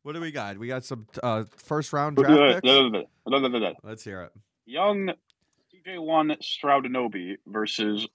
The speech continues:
Speaker 2: Bryce Akin Young Walker. Because it's the first two hyped quarterbacks, so I thought, you gotta make an analogy to Star Wars.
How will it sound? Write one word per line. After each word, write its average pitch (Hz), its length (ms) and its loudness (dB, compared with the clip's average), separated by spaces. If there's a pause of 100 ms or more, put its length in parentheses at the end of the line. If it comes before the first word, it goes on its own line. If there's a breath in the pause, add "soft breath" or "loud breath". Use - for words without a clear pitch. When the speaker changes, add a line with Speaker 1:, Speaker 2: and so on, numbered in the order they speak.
(100)
Speaker 2:
Bryce 131 380 4
Akin 131 260 2
Young 107 220 6
Walker. 92 520 -2 (800)
Because 165 300 4
it's 151 80 -4
the 156 80 -6
first 208 320 4
two 175 100 2
hyped 156 340 4
quarterbacks, 113 420 -2
so 139 140 -4
I 143 80 2
thought, 170 340 4
you 196 100 -6
gotta 233 260 4
make 151 200 -6
an 127 80 -10
analogy 98 420 -10
to 80 100 -20
Star 98 300 -2
Wars. 76 440 -12